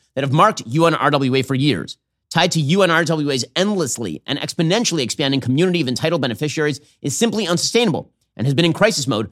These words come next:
for many years." The Biden administration quickly restored aid to the U N R W A, but now the U N R W A is giving Western powers heartburn again. That's because of reports that one of the child hostages held by Hamas was actually being held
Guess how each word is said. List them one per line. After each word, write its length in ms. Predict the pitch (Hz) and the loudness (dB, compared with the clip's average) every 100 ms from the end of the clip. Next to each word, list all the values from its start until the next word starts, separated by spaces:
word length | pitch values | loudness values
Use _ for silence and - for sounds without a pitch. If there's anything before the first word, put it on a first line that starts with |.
| _ | _
for 80 | 151 | 0
many 200 | 139 143 | 2 4
years." 360 | 180 101 110 _ _ _ _ _ _ | 2 0 -8 _ _ _ _ _ _
The 40 | 110 | 0
Biden 120 | 131 | 2
administration 580 | 151 151 - 233 190 175 | 2 0 0 0 0 -4
quickly 240 | 156 127 | -4 -4
restored 420 | 123 - 107 107 - _ 208 | -4 -4 -4 -4 -8 _ 2
aid 340 | 165 82 73 _ _ | 2 2 -6 _ _
to 80 | - | -2
the 80 | 147 | 2
U 100 | 143 | 2
N 80 | 123 | 2
R 100 | 113 | 0
W 240 | 110 104 107 | 0 -2 0
A, 160 | 160 - | -2 -2
but 120 | 151 | 0
now 420 | 202 233 147 190 - _ - | 2 4 2 -2 -8 _ 0
the 80 | |
U 200 | 151 196 | 2 4
N 80 | 196 | 2
R 180 | 151 156 | 2 2
W 280 | 160 151 123 | 2 0 0
A 100 | 131 | -2
is 80 | 139 | -2
giving 240 | 185 156 | 0 0
Western 340 | 127 - 156 | 0 -2 -4
powers 360 | 131 98 90 113 _ - | -2 -4 -4 -8 _ -6
heartburn 400 | 160 - 92 98 | -6 -4 -6 -4
again. 380 | 143 139 71 - _ _ _ 202 | -4 -4 -4 -12 _ _ _ 0
That's 160 | 240 | 2
because 280 | 254 202 160 | 2 0 0
of 80 | 143 | -2
reports 380 | 120 104 85 - - | -4 -8 -10 -8 -4
that 120 | 156 | 0
one 220 | 156 233 | 4 2
of 80 | 202 | 2
the 80 | 165 | -2
child 300 | 147 143 131 | 0 0 2
hostages 540 | 156 165 131 104 80 - _ | 2 2 -4 -6 -8 -12 _
held 280 | - 240 202 | 2 4 4
by 120 | 180 | 2
Hamas 380 | 170 147 120 - _ _ - | 2 0 0 -6 _ _ -2
was 160 | 165 185 | 0 2
actually 480 | 190 254 - 254 247 | 0 0 -2 -2 0
being 260 | 180 214 185 | 2 2 2
held 460 | 180 135 101 92 | 2 2 -2 -8